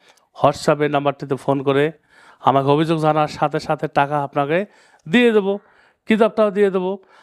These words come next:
আর আমি যদি আপনাকে না দিয়ে অস্বীকার যাই, তাহলে কাল কিয়ামতের মাঠে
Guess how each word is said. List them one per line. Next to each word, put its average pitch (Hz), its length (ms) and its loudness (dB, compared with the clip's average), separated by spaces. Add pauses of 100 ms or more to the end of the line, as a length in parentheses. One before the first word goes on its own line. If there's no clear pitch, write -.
(180)
আর 156 140 0 (140)
আমি 247 220 2
যদি 226 200 0
আপনাকে 202 320 -2
না 185 260 0
দিয়ে 190 160 0
অস্বীকার 175 440 -2
যাই, 170 260 -2
তাহলে 160 460 -2
কাল 151 320 0
কিয়ামতের 175 520 -4
মাঠে 170 320 -2